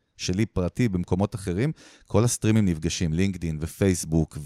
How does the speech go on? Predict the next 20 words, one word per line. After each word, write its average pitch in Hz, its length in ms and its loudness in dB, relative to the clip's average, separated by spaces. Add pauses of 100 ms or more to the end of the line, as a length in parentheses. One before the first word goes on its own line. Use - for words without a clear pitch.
וספוטיפיי 92 1300 2
ויוטיוב 107 640 6
והמיוזיק 95 560 0
ביזנס 101 280 -4
והמנגל, 170 380 0 (120)
לאט 101 280 0
לאט 165 160 -2
הכל, 127 240 0
הכל, 123 220 -2
הכל, 113 280 -2 (480)
אתה - 60 -18
יודע, 101 120 0
מתחבר 98 400 0
ביחד, 123 420 2 (340)
מפרה - 360 2
אחד 131 200 2
את - 80 -4
השני 104 320 0
וזה 87 200 2
מדהים, 82 360 0